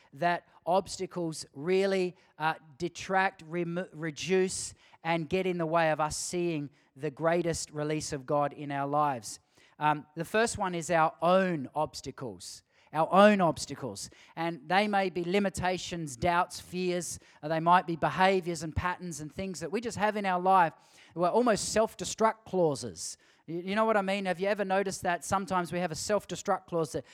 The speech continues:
even when we do start succeeding in relationships, we sabotage it because we've just got a behavior that does that? And we need to look at patterns like that and say, "Hang on, I actually want fruit of the kingdom.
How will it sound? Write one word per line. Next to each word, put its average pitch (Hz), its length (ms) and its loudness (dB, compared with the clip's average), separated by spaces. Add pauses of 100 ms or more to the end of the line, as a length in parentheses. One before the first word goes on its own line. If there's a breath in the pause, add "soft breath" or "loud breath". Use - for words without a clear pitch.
(160 loud breath)
even 247 300 0
when 214 160 -2
we 208 100 -2
do 254 240 2
start - 360 -2
succeeding 190 580 -4
in 180 120 -4
relationships, 175 800 -2
we 165 100 -6
sabotage 190 680 0
it 208 140 -4 (240 loud breath)
because 185 300 -4
we've 180 100 -6
just 233 160 -6
got 202 140 2
a 170 40 0
behavior 180 560 0
that 156 160 -6
does 202 300 0
that? 135 320 -4 (320 soft breath)
And 196 100 -8
we 214 60 -2
need 269 160 0
to 214 100 2
look 254 220 4
at 254 140 -2
patterns 208 400 -4
like 214 220 -2
that 196 120 -2
and 190 80 -12
say, 190 200 -4
"Hang 247 240 -6
on, 233 240 -4 (240 loud breath)
I 214 120 2
actually 254 300 -4
want 196 220 -6
fruit 208 300 -2
of 185 60 -4
the 160 80 -8
kingdom. 180 460 -8